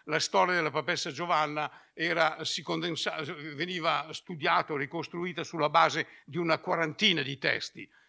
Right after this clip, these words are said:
per cui ci se-, c'erano molti più testi da raccogliere. Venti di questi,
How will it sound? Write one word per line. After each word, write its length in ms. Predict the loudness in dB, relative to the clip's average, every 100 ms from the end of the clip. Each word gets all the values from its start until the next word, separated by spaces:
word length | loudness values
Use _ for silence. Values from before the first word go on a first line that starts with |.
| _
per 160 | -8 -6
cui 340 | -2 0 0 -4 -12
ci 160 | -6 -4
se-, 200 | -4 -2
c'erano 400 | 0 2 2 2
molti 380 | 4 4 2 -6
più 200 | -8 2
testi 380 | 4 4 2 -2
da 100 | -2
raccogliere. 680 | -2 -2 -4 -4 -8 -12 -18 _ _ _ -8
Venti 420 | 0 0 0 0
di 140 | -2
questi, 680 | 2 2 2 0 -6 -6 -6